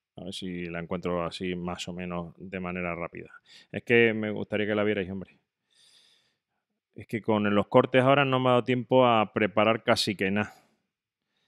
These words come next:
de lo que teníamos hecho. Vamos a ver. Que hay tantas fotos.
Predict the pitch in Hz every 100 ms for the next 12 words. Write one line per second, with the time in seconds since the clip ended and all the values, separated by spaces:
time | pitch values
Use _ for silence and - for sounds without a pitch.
0 | _ _ _ - 104 98 92 92 - 92
1 | 95 98 98 95 92 92 87 - _ _
2 | - _ _ - - - - 110 _ _
3 | _ _ _ _ _ _ - _ _ _
4 | _ _ _ _ _ - _ _ _ _
5 | 67 - _ - - _ _ - _ _
6 | - - _ - - - _ - - -
7 | - - 87 85 92 87 90 85 95 87
8 | 101 - - - - _